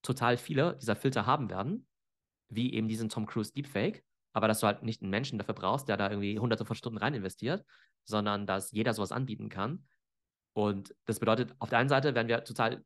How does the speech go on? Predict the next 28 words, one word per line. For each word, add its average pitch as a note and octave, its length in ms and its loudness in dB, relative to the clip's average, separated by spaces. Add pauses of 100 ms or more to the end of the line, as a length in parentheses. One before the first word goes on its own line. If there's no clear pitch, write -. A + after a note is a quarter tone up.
(140)
viele A2 260 0
witzige D#3+ 500 0 (120)
Videos D3 360 -2
haben D3+ 240 0
auf C#3 240 -2
Social C#3 300 -4
Media D#3+ 320 -2 (340)
mit, G#2+ 240 -4
keine G2 160 -2
Ahnung, A2 320 0
wo G2+ 80 -4
wir G2+ 100 0
halt G#2 120 0
irgendwie F#2+ 180 -4
Celebrities A2+ 440 -2
nachmachen G2 340 -4
können. C3+ 340 -6 (340)
Aber G#2+ 120 4
es G#2+ 60 -4
wird G#2 120 4
halt G2 120 2
so B2 200 8
krass A#2 240 0
viele G2+ 160 0
Deepfakes F2+ 440 -6
geben, E2 200 -4
ja, G2 160 0
von, F2+ 380 -4